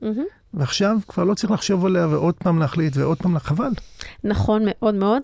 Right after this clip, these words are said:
Speaker 1: ולחוששים מפני אובר סדר ומתודולוגיה, אז אני רק רוצה להגיד שכשעובדים באופן מאורגן שכזה, זה מאפשר את המקום לספונטניות, זה מאפשר את המקום
Speaker 2: היצירתיות,
Speaker 1: ליצירתיות,
Speaker 2: כן.
Speaker 1: זה מאפשר את המרחב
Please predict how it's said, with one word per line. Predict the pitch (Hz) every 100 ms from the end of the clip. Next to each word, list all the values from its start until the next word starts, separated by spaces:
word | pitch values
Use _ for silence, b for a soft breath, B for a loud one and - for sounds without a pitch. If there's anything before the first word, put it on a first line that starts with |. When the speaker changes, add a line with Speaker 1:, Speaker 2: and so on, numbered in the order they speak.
| -
Speaker 1:
ולחוששים | 196 208 202 190 220 185 214 214 214 - 294 285 277
מפני | 202 - 220 220
אובר | 214 214 226
סדר | 214 - 220 240
ומתודולוגיה, | 226 190 185 190 254 311
אז | 220
אני | 202
רק | 220
רוצה | 226 226
להגיד | 214 220
שכשעובדים | - - 190 185 - - - - - - 240 185 185 359 330
באופן | 208 196 208 196
מאורגן | 190 185 185 190 247 302
שכזה, | 330 254 196 202
זה | - 226
מאפשר | 208 - 202 - - - 285 220 196 b b b b b 208
את | 220
המקום | 214 196 214
לספונטניות, | 208 - 202 202 196 185 185 185
זה | 185
מאפשר | 214 214 - - 262 240
את | 233
המקום | 208 -
Speaker 2:
היצירתיות, | 202 - 135 131
Speaker 1:
ליצירתיות, | - 147 151 226 226 202
Speaker 2:
כן. | 139
Speaker 1:
זה | 147
מאפשר | 220 220 - - 277 277
את | 269
המרחב | 226 202 208 220 208